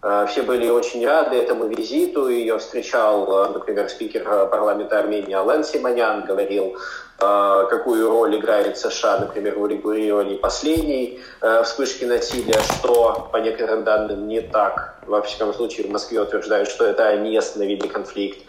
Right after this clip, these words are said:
Ну, скорее всего, э, звонок был и оттуда, и оттуда, да, скорее всего, как-то попытались все стороны задействовать, но понятное дело, что у победы всегда много отцов.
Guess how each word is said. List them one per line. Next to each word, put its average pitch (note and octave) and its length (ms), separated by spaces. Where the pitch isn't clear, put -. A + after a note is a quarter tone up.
Ну, C#3 260
скорее A#2+ 380
всего, G#2+ 680
э, G2 540
звонок A2+ 480
был A2+ 180
и - 20
оттуда, A2 380
и A2 60
оттуда, G3 500
да, A#2 240
скорее G#2 340
всего, G2+ 340
как-то - 280
попытались G2 800
все - 240
стороны - 460
задействовать, C3 680
но C#3 140
понятное B2+ 560
дело, A2+ 280
что G#2+ 560
у - 60
победы A#2+ 400
всегда G#2+ 360
много G#2+ 380
отцов. - 320